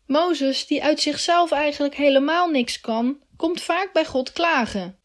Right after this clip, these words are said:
De mensen hebben duidelijk structuur en leiding nodig, maar dat is niet gemakkelijk als niemand naar je luistert. Ja,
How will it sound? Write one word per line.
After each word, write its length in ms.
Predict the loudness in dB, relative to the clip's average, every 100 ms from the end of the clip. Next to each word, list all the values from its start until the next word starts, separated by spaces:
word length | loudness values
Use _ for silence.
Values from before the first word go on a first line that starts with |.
| _
De 140 | 0 2
mensen 440 | 2 2 0 0
hebben 240 | 2 4
duidelijk 420 | 4 4 4 2 -2
structuur 580 | -4 -4 0 0 2
en 160 | 0 0
leiding 380 | 2 2 2 2
nodig, 560 | 2 2 0 -4 -10 _
maar 120 | -2
dat 160 | 0 0
is 120 | -4
niet 240 | -4 -4
gemakkelijk 720 | -4 -4 -2 -2 -2 -2 -6 _
als 200 | -6 -4
niemand 340 | -2 -2 -4 -4
naar 200 | -4 -2
je 100 | -2
luistert. 840 | 0 -2 -4 -6 -6 -12 -16 _ _ _ _ _
Ja, 220 | 4